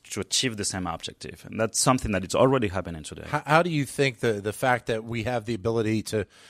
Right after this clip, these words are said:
Speaker 2: to have students connect with material online changes that as well? It, it, to a degree, I think,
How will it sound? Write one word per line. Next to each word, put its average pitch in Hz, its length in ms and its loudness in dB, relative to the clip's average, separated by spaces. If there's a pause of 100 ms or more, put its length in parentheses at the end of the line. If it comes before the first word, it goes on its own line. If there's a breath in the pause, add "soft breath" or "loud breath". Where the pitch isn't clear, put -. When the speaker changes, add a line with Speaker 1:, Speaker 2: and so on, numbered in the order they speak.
(100)
Speaker 2:
to 113 140 -2
have 127 260 4
students 113 380 -4
connect 113 420 -4
with 113 220 -4
material 110 560 0
online 107 720 -2 (300 soft breath)
changes 127 420 0
that 123 180 4
as 113 100 -4
well? 123 200 6
It, 120 220 -6
it, 135 280 0
to 139 160 0
a 127 40 -2
degree, 123 460 2
I 110 80 4
think, 127 300 -2